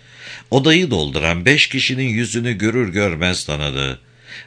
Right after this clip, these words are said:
Devrik Çar, karısı Aleksandra, oğulları Olga ve Tatyana bir masanın çevresinde toplanmış, Alexey iskemleye oturtulmuştu.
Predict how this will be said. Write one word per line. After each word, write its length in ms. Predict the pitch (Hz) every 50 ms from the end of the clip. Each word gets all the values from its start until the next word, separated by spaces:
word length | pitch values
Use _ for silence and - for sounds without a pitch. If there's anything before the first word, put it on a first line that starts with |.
| - -
Devrik 540 | 76 107 107 92 73 82 95 98 - - -
Çar, 380 | - 80 76 73 76 71 -
karısı 400 | - 110 104 95 92 - - 98
Aleksandra, 920 | 90 87 92 90 - - - - 85 85 85 80 76 69 76 73 76 76
oğulları 880 | - - 101 98 95 92 90 87 85 80 80 78 73 76 80 78 76 -
Olga 400 | - 104 107 107 107 98 107 104
ve 140 | 107 107 104
Tatyana 680 | - 107 104 98 - - 92 90 85 76 76 87 85 82
bir 120 | 113 101
masanın 400 | 104 104 104 104 - 101 107 107
çevresinde 640 | 101 - 101 101 95 98 87 - 90 90 95 98 -
toplanmış, 720 | 90 80 78 76 78 78 73 71 69 73 82 85 - - - - - - - -
Alexey 600 | 98 120 127 143 139 - - - 131 131 - 92
iskemleye 580 | 107 - - - 95 104 104 95 90 87 87
oturtulmuştu. 1000 | 82 80 - 87 82 73 - 85 80 76 73 71 78 - - - 78 76 73 69